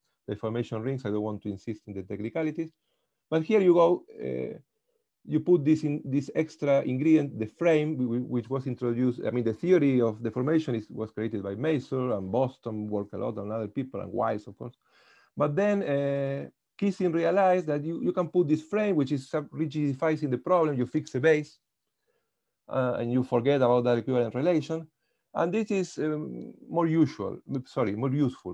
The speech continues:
Why is more useful? Because there were cases where the universal deformation ring that does not exist. The functor was not represented. For example, when the residual image is small, re-,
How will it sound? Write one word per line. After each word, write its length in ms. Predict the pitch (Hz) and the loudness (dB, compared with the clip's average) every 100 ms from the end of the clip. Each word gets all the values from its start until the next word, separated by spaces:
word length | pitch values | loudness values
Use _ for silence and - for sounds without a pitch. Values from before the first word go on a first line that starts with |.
| 127 | -2
Why 160 | 208 | 0
is 140 | 208 170 | 2 2
more 140 | 180 | 0
useful? 380 | 214 156 - 104 | 2 0 -2 -6
Because 280 | 127 160 151 | -2 -2 2
there 120 | 175 | 2
were 200 | 196 214 | 2 0
cases 500 | - 202 180 185 180 | -2 -2 0 -2 -2
where 460 | 143 135 127 127 131 | 2 4 4 2 0
the 100 | 127 | 0
universal 420 | 139 160 185 165 | 2 0 0 -2
deformation 480 | 151 147 156 147 151 | -2 -2 -4 -4 -2
ring 200 | 165 160 | -2 -2
that 160 | 143 127 | -4 -2
does 200 | 131 139 | -4 -2
not 100 | 123 | -4
exist. 360 | 104 104 95 _ _ | -6 -10 -12 _ _
The 60 | 107 | -4
functor 440 | 127 120 123 113 - _ _ _ | -4 -2 -4 -4 -8 _ _ _
was 140 | 110 | -8
not 160 | 110 107 | -4 -4
represented. 480 | 98 90 87 82 - - _ _ | -6 -8 -12 -16 -18 -20 _ _
For 100 | 135 | -4
example, 400 | 131 - 170 160 | -2 -2 -2 0
when 180 | 139 123 | 0 2
the 100 | 120 | 2
residual 340 | 120 120 143 139 | 0 0 0 0
image 300 | 139 127 123 | 0 -2 -4
is 380 | 107 - _ _ _ _ | -6 -12 _ _ _ _
small, 380 | 120 120 101 85 | -14 -6 -4 -4
re-, 140 | 104 | -8